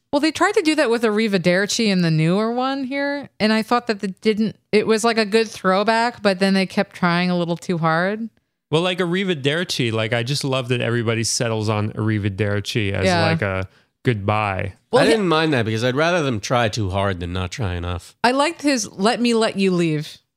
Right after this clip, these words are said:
Speaker 3: Yeah, that I liked.
Speaker 1: That was
Speaker 2: Yeah.
Speaker 1: good.
Speaker 3: That
Speaker 1: That
Speaker 3: was
Speaker 1: was
Speaker 3: good.
Speaker 1: new and it fit.
Speaker 2: "Let me let you, let me go."
Speaker 1: Yeah.
Speaker 2: Yeah, yeah, that was a perfect Pee-wee line.
Speaker 1: That was a good Pee-wee line. And I also liked, you know, and, uh,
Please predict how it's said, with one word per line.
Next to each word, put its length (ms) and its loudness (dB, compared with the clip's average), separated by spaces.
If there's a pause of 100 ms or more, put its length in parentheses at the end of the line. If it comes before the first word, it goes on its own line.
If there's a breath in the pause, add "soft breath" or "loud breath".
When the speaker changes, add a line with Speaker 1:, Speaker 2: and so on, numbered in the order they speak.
(140)
Speaker 3:
Yeah, 240 4
that 160 4
I 80 4
liked. 260 2
Speaker 1:
That 200 4
was 160 2
Speaker 2:
Yeah. 60 0
Speaker 1:
good. 280 0 (220)
Speaker 3:
That 100 2
Speaker 1:
That 120 4
Speaker 3:
was 100 4
Speaker 1:
was 80 0
Speaker 3:
good. 80 4
Speaker 1:
new 360 2
and 200 0
it 100 0
fit. 460 -2
Speaker 2:
"Let 160 0
me 120 0
let 200 -2
you, 160 0
let 140 -2
me 120 0
go." 380 0 (100)
Speaker 1:
Yeah. 400 4
Speaker 2:
Yeah, 120 2 (360)
yeah, 160 0
that 80 0
was 140 -2
a 40 -2
perfect 560 -4
Pee-wee 360 -2
line. 420 -4
Speaker 1:
That 100 4
was 120 2
a 40 0
good 220 -2
Pee-wee 260 0
line. 440 -2 (340)
And 80 4
I 60 4
also 240 2
liked, 280 -2
you 80 2
know, 220 2
and, 200 0
uh, 400 -2